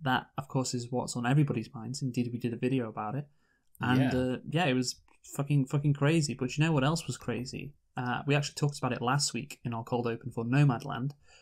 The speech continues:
Speaker 1: when we talked about, uh, Bruce Willis winning all those Razzies, if you
Speaker 2: Oh,
Speaker 1: remember.
Speaker 2: yes, I did hear, yeah, I heard about Bruce Willis. Uh, is it he quit acting, right?
Speaker 1: Yeah, so he wins Razzies, <laughs> and then he quits.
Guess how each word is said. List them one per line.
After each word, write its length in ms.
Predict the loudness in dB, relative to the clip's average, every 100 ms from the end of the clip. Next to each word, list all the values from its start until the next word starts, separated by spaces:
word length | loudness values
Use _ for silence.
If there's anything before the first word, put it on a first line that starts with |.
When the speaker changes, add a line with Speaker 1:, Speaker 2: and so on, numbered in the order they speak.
| _ _
Speaker 1:
when 100 | 2
we 80 | 2
talked 320 | 2 0 0
about, 320 | -4 -4 -6 -12 -8
uh, 380 | -4 -2 -2 -4 -12 _ _ _ -2
Bruce 240 | -2 0
Willis 460 | 0 0 0 -4 -6 -2
winning 260 | 2 2 2
all 120 | 0
those 200 | 0 2
Razzies, 560 | 2 2 -2 -8 -12 -12 -8
if 140 | -2
you 140 | 0
Speaker 2:
Oh, 140 | 4 6
Speaker 1:
remember. 100 | 6
Speaker 2:
yes, 440 | 4 2 0 -2 0
I 100 | 0
did 160 | 0
hear, 240 | 2 0 2
yeah, 180 | 2
I 60 | 4
heard 180 | 4 2
about 180 | 2 -2
Bruce 240 | -4 -4
Willis. 380 | -2 0 0 0
Uh, 480 | 0 0 2 0 -2
is 220 | -4 -2
it 80 | -2
he 100 | -2
quit 240 | -2 -2 -2
acting, 380 | -4 -6 -6 -6
right? 240 | -6 -8 -10 _
Speaker 1:
Yeah, 220 | -2 0
so 260 | 2 6 6
he 120 | 8
wins 600 | 8 10 10 8 6 0 0
Razzies, 720 | 4 4 4 2 2 2 0
<laughs> 0 |
and 140 | 6
then 120 | 10
he 60 | 10
quits. 320 | 8 2 0